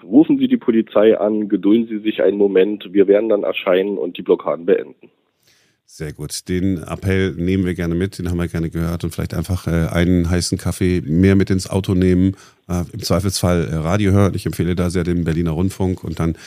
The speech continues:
Speaker 2: äh, geht es entspannter, äh, auch durch die Stresssituation. Und Ihnen, Herr Dahms, danke ich, äh,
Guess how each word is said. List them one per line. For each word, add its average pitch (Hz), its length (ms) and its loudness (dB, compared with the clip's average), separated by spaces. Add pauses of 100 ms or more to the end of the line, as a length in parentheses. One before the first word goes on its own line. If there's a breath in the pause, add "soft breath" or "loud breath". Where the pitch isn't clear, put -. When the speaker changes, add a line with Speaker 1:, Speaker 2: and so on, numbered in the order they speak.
(240 soft breath)
Speaker 2:
äh, 82 320 -2 (160)
geht 92 160 -4
es 92 160 -4
entspannter, 95 1040 -2 (300 soft breath)
äh, 82 160 -4
auch 78 180 -6
durch 78 160 -8
die 80 240 -4
Stresssituation. 73 760 -8 (320 soft breath)
Und 92 380 0
Ihnen, 123 180 0
Herr 127 100 4
Dahms, 120 340 -2
danke 107 240 -4
ich, 104 220 -6
äh, 101 400 -4